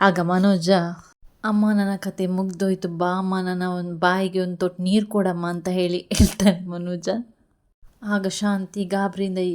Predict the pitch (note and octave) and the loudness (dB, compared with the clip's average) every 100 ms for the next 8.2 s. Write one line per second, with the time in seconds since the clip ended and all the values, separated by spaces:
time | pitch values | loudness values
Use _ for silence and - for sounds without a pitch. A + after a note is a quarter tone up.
0 | E3 - - F#3 F3+ F3+ F3+ G#3 G#3+ A3 | -4 -6 -6 -4 -2 -2 0 -2 -2 -6
1 | A3+ G#3+ G#3 A3+ A#3 G#3+ G#3 G#3+ A3+ A#3 | -4 0 2 4 2 2 0 2 0 0
2 | A#3 G3 G#3 A#3 A#3+ A3 G3+ G3 G3 F#3 | 0 2 2 4 4 2 0 -2 -2 -2
3 | F3+ F#3 F3+ F3+ E3+ E3 - _ - G#3+ | -2 -2 0 -2 -4 -8 -20 _ -2 0
4 | F#3+ F#3 G3+ G#3 G3+ F#3+ G#3 F#3 F#3 G3 | 0 -2 0 0 0 -2 -2 0 -2 -4
5 | F#3+ F3+ E3+ G3 F#3+ F3+ F3 E3+ E3+ E3+ | -2 -2 -2 -4 -2 -2 -2 -2 -4 -4
6 | F3 F3 F3 F3 F3 E3+ F3 E3+ E3+ - | -6 -4 -4 -2 -2 -2 -2 -2 -6 -14
7 | - - F#3+ G3+ F#3 F3+ - G3 F#3+ F#3 | -16 0 4 6 4 0 0 2 4 2
8 | F3 | 2